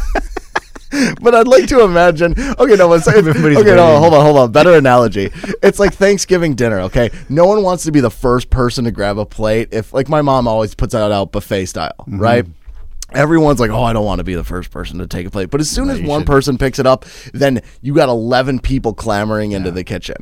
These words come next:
Speaker 1: right?
Speaker 2: Mm-hmm.
Speaker 1: So it's, that was all the convincing it took, and that's, that's, like,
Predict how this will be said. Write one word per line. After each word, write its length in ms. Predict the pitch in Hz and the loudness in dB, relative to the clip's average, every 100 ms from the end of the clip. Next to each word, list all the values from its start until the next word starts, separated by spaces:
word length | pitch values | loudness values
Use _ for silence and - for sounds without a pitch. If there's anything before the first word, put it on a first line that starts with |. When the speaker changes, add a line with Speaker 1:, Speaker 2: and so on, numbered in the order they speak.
| - | -4
Speaker 1:
right? 280 | 113 120 117 | 0 2 0
Speaker 2:
Mm-hmm. 320 | - 80 85 - | -8 -12 -12 -8
Speaker 1:
So 260 | - 156 143 | -2 0 0
it's, 220 | 135 131 - | -4 -4 -10
that 420 | 117 135 143 156 | -8 -4 -2 -2
was 160 | 165 - | -6 -4
all 180 | 107 113 | -2 -2
the 80 | 113 | -2
convincing 400 | 123 101 92 95 | -6 -6 -6 -10
it 100 | 95 | -6
took, 280 | 180 175 - | -2 -4 -4
and 160 | 117 110 | -8 -6
that's, 380 | 101 131 135 - | -2 -4 -4 -10
that's, 340 | 143 170 - _ - | -8 -8 -8 _ -8
like, 260 | 110 - | -8 -8